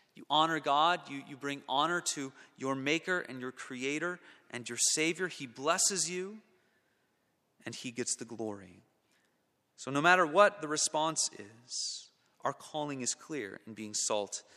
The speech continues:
and light, to seek good deeds in the midst of a world that is dark and decaying, to be the people that God has called us to be, to have this effect of preserving and combating the process of sin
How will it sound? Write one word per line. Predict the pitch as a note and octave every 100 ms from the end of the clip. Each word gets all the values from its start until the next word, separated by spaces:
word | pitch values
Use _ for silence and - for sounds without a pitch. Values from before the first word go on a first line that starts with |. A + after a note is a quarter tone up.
| - -
and | A2
light, | G#2 G2 - -
to | F3+
seek | - F3 - -
good | D#3+
deeds | F3 C3 - - - -
in | D3
the |
midst | D#3+ G3+ -
of | F3
a |
world | F3+ F3 F#3+ C#3 A#2
that | A#2+
is | -
dark | - C3 A#2+ - -
and | A#2+ A#2
decaying, | A#2 - A#2 G2+ - _ _ _ - - -
to | -
be | C#3 G3
the | F#3+
people | - F#3 F3
that | D3
God | D3
has | C#3+ C3
called | - - F#3 F#3+
us | F#3+ - -
to |
be, | C#3+ E3 D3
to | B2+
have | C#3 D3+ D3
this | D3 - - - - - _ -
effect | C3 - - E3+ - - - - -
of | B2+ -
preserving | - C3 B2 D#3 F3 C#3+ A2 F#2 - - -
and | C3+
combating | - D#3+ C#3 C#3 C#3 D3+ G2+ F2+ - - _ _ _ _ _ _ _
the | G#2+
process | - B2 - A2 - -
of | -
sin | - A#2+ A2 G2